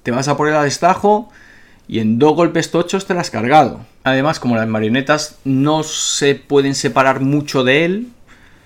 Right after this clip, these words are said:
pues ya os digo, no es, no resulta de los más complicados. Sí tiene algunas cartas de poder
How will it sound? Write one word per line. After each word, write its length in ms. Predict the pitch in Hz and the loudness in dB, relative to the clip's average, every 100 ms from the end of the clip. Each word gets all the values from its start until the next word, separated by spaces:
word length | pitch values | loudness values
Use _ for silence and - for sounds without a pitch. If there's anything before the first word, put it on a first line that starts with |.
| _ _ _ _ _ | _ _ _ _ _
pues 1300 | 127 131 127 123 120 117 113 117 - - - - 117 113 | 2 4 4 4 4 2 0 -2 -4 -6 -6 -8 -6 -2
ya 140 | 123 | -2
os 120 | 117 | -2
digo, 260 | 127 107 - | -2 -2 -4
no 240 | 135 156 | 0 2
es, 140 | 180 160 | 2 2
no 160 | 160 | 0
resulta 320 | 190 180 175 151 | 0 0 2 2
de 80 | |
los 80 | 135 | 4
más 180 | 127 127 | 2 0
complicados. 800 | 143 135 104 95 101 67 - - | -4 -4 -6 -4 -4 -4 -10 -12
Sí 220 | - 170 | -2 0
tiene 200 | 175 175 | 2 2
algunas 580 | 151 131 160 143 135 - | 2 2 0 2 0 -2
cartas 560 | - 147 135 127 127 123 | 2 2 4 0 0 0
de 680 | 120 117 117 113 113 113 113 | 0 2 2 0 -2 -4 -4
poder 540 | 110 139 139 123 | 2 4 4 2